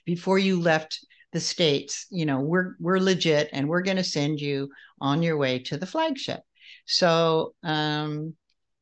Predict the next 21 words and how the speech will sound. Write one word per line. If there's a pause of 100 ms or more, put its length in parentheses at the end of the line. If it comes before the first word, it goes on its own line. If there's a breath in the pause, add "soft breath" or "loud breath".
(140)
yeah,
so
I, (300)
we
finally
believed
them.
They
put
us
on
a
train
to (100)
Gibraltar. (880 loud breath)
And
then
from
Gibraltar,
we
took,